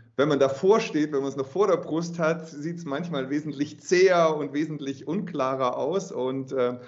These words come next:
man muss sich dann eben manchmal ja auch drauf verlassen, irgendwie mit Unsicherheit und Ungewissheit umgehen zu können.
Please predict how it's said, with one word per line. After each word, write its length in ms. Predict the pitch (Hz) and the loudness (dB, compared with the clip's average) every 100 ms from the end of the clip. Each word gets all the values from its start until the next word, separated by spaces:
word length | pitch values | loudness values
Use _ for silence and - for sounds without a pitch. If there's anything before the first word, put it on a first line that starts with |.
| - _ | -20 _
man 140 | 127 151 | 0 2
muss 140 | 175 | 0
sich 100 | 165 | 2
dann 220 | 143 135 | 2 2
eben 280 | 135 131 127 | 0 0 0
manchmal 380 | 120 165 175 147 | 0 -2 -2 -2
ja 100 | 120 | 0
auch 280 | 123 123 - _ _ | -2 -4 -12 _ _
drauf 240 | - 135 135 | -2 0 2
verlassen, 440 | 127 156 170 156 | 0 0 -2 -2
irgendwie 500 | 127 147 139 135 131 139 135 | 2 2 2 0 -2 -6 -4
mit 260 | 123 117 | -2 -2
Unsicherheit 680 | 139 170 170 165 143 139 123 | -4 -4 -2 -2 0 0 0
und 120 | 120 | -2
Ungewissheit 720 | 104 170 170 147 156 143 139 | -2 0 0 -2 -4 -2 -2
umgehen 640 | - 160 160 - 139 143 151 | -2 -2 -4 -2 0 0 -2
zu 100 | 143 | -2
können. 340 | 147 143 139 | 0 0 -2